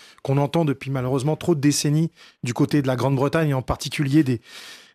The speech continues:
de, du football anglais, des anciens, euh, voilà. Euh, c'est, c'est déplorable, sans doute, euh, qu'il a, ouais, non, pour moi, il s'est, il s'est bien trompé, hein, il a bien mis les, il a bien mis les mains dans le caca, là, et, et je pense que, bah, voilà, il démontre aussi une totale inculture, pour moi,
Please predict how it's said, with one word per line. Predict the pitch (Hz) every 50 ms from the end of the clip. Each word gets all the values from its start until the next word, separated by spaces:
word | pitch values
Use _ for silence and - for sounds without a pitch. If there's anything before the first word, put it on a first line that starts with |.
| -
de, | - 117 131 131 127 123
du | 123 117 120
football | - - - 143 131 147 147
anglais, | 147 147 143 151 165 185 202 196 185
des | 147 147 131 123
anciens, | 147 143 135 - - 139 143 170 180
euh, | 151 131 127 123 120 117 113 110 107 104
voilà. | 120 123 147 - _ - - - _ _ _ _ _ _ _ -
Euh, | 131 123 123 120 120
c'est, | 113 - - 135 127 123 120 120
c'est | 117 - 147
déplorable, | 131 139 147 147 160 160 151 165 226 262 202 165 147 143 139 -
sans | - 160 151
doute, | 151 170 185 - - 165
euh, | 160 156 151 147
qu'il | 147 - - 147 135
a, | 135 135 131 131 127 139
ouais, | 196 240
non, | 262 202
pour | 127 170 151
moi, | 180 226 208
il | -
s'est, | - - 151 147 135 123 - _ - - - _ -
il | - 135
s'est | - - 151
bien | 135 147 185 247 247
trompé, | - 233 214 - - 139
hein, | 127 127
il | 123
a | 120
bien | 120 131 170 180
mis | 190 196
les, | 170 165 139 135 127 123 _ - - - - - - - _ _ -
il | 131 131
a | 127
bien | 127 165 180
mis | 185 190
les | 175 175 170
mains | 175 185
dans | 180 165
le | 151
caca, | - - 143 139 - 196 220 220
là, | 214 214 240 233 170
et, | 147 147 143 139 139 139 139 139 135 143 - 170
et | 139
je | 123 -
pense | - 180 180 -
que, | - - 156 151 147 143 143
bah, | 139 135 135 143 151 147
voilà, | 156 202 240 233
il | 185 156 147 143 143 123
démontre | 156 160 175 190 180 - 160
aussi | 139 - - - 175
une | 180 165 147 139 135
totale | 139 - 139 - 170 156
inculture, | 147 135 - 165 143 - - 196 208 -
pour | - 156 143
moi, | 151 147 165 180